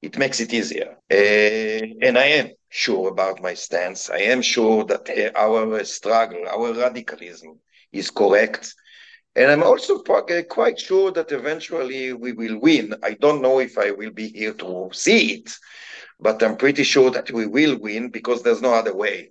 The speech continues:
As Rosa Luxemburg put it, you know, it is either socialism or barbarism.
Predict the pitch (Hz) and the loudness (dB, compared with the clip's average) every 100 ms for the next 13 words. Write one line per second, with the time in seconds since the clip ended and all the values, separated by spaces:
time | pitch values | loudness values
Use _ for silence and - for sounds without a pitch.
0 | - 113 113 156 165 160 175 - 143 120 | -6 -6 0 0 0 -2 -4 -10 -12 -10
1 | 120 - 147 139 120 117 107 107 113 113 | -12 -10 -6 -6 -6 -8 -2 0 0 0
2 | 113 104 - 127 131 127 117 - _ _ | -6 -2 0 2 2 2 0 -4 _ _
3 | _ _ - - 139 139 127 127 113 120 | _ _ -8 2 2 4 0 0 -4 0
4 | 117 113 147 165 120 107 95 87 90 85 | 0 2 0 0 -2 -6 -8 -16 -20 -20